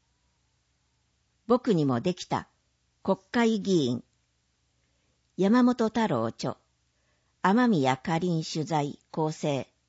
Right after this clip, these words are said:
七時間二十九分。千曲書房。二千十九年四月。五二一四。山本太郎が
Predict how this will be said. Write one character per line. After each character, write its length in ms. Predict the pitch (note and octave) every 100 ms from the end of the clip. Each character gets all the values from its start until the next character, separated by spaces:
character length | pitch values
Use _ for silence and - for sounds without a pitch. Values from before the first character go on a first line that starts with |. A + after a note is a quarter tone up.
| _ _ _ _ _ -
七 240 | G3+ B3
時 120 | B3
間 280 | - C#3+ C#3
二 160 | F3+ G3
十 260 | C#3 B2
九 260 | - F3+ C#3
分。 240 | - F#2 - _ _ _ _ -
千 120 | -
曲 260 | A#3 A3+ G#3
書 200 | G#3+ D#3+
房。 300 | B2 B2 - _ _ _ _ -
二 120 | F#3
千 320 | F#3+ C4 F#3 D3
十 220 | E3+ E3+
九 280 | - D#3+ C3+
年 300 | B2 A#2+ -
四 200 | - -
月。 440 | F#3 G3+ - E3 - _ _ _ _ _ -
五 260 | F3+ G#3 A3
二 420 | G#3 F3+ A2 - -
一 360 | C#3+ - F#3+
四。 240 | F3+ C3 - _ _ _ _ _ _ _ _ _ _ _ _ _ _ _
山 260 | E3 F#3+ A3+
本 180 | G#3+ G#3
太 180 | G#3 G3+
郎 220 | E3 D3
が 180 | D3+